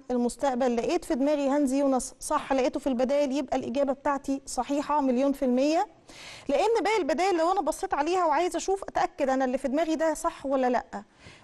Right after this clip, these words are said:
آه، بيتر سينجر وتوم ريجان الاتنين دافعوا عن حقوق الحيوان، بيجولي تاني مرة تانية في البدايل، فدول أنا بستبعدهم، مفيش أي حاجة موجودة في المقولة بندافع بيها عن حق الحيوان.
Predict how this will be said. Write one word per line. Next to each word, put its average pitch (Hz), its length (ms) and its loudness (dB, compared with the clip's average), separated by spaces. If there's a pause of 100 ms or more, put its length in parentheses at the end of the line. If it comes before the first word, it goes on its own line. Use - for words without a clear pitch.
(120)
آه، 277 260 2
بيتر 359 220 2
سينجر 370 520 0
وتوم 339 520 0
ريجان 330 360 0
الاتنين 302 400 0
دافعوا 302 260 0
عن 269 100 0
حقوق 294 160 0
الحيوان، 294 600 0
بيجولي 285 420 0
تاني 294 460 0
مرة 294 200 0
تانية 294 260 2
في 285 80 -6
البدايل، 277 520 0
فدول 277 320 -2
أنا 277 140 2
بستبعدهم، 262 800 0 (260)
مفيش 339 220 0
أي 302 220 2
حاجة 302 280 0
موجودة 269 360 2
في - 100 -2
المقولة 311 600 2 (460)
بندافع 285 460 2
بيها 294 160 0
عن 277 160 2
حق - 220 -2
الحيوان. 247 480 0